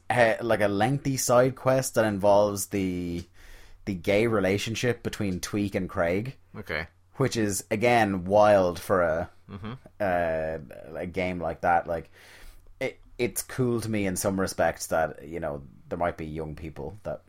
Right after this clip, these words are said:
Speaker 1: they shouldn't be playing this game, but they will play this game, and it will normalize the idea of a gay relationship between young people. That's cool.
Speaker 2: Well, I was
Speaker 1: Um,
Speaker 2: gonna say, like,
Speaker 1: but
Speaker 2: how,
Speaker 1: again,
Speaker 2: how, how
Speaker 1: like,
Speaker 2: do
Speaker 1: you
Speaker 2: they?
Speaker 1: take,
Speaker 2: 'Cause
Speaker 1: there are
Speaker 2: considering
Speaker 1: lumps
Speaker 2: it's
Speaker 1: as well, 'cause they're, 'cause
Speaker 2: it's, it's
Speaker 1: Cartman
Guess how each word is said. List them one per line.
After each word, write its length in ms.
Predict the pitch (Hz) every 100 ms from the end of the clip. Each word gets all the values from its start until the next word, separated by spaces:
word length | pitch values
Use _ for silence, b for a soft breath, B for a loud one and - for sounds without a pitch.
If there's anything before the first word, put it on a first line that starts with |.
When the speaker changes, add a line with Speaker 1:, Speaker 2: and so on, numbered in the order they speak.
| -
Speaker 1:
they 80 | 78
shouldn't 280 | 110 92
be 80 | 65
playing 240 | 62 55 60
this 140 | -
game, 260 | 53 50 - b b -
but 80 | 76
they 60 |
will 180 | 78 104
play 160 | - 73
this 180 | -
game, 360 | - 64 55 - - -
and 180 | 78 73
it 60 |
will 120 | - 69
normalize 580 | 98 101 82 64 71 71
the 80 |
idea 300 | 69 73 82
of 100 | 65
a 40 | 73
gay 180 | 73 64
relationship 560 | 60 73 - - 85
between 460 | - - 85 67 69 - -
young 160 | 73
people. 320 | 71 - - - - - -
That's 200 | 80 -
cool. 260 | - 73 - - B B B B B B
Speaker 2:
Well, 140 | 87 165
I 20 |
was 100 | 160
Speaker 1:
Um, 40 |
Speaker 2:
gonna 100 | 160 143
say, 180 | 147 101
like, 160 | 90
Speaker 1:
but 80 | 175
Speaker 2:
how, 80 | 185
Speaker 1:
again, 120 | 151
Speaker 2:
how, 260 | - 190 156
how 80 | 185
Speaker 1:
like, 180 | 175 160
Speaker 2:
do 60 | 151
Speaker 1:
you 60 |
Speaker 2:
they? 60 | 147
Speaker 1:
take, 300 | 131 170 175
Speaker 2:
'Cause 200 | - 160
Speaker 1:
there 60 | -
are 80 | 165
Speaker 2:
considering 300 | 175 170 165
Speaker 1:
lumps 220 | 208 214
Speaker 2:
it's 80 | 170
Speaker 1:
as 40 |
well, 180 | 175 156
'cause 200 | 143 143
they're, 140 | 131 135
'cause 80 | - B B B B -
Speaker 2:
it's, 280 | 160 160 165
it's 160 | - 170
Speaker 1:
Cartman 80 | 285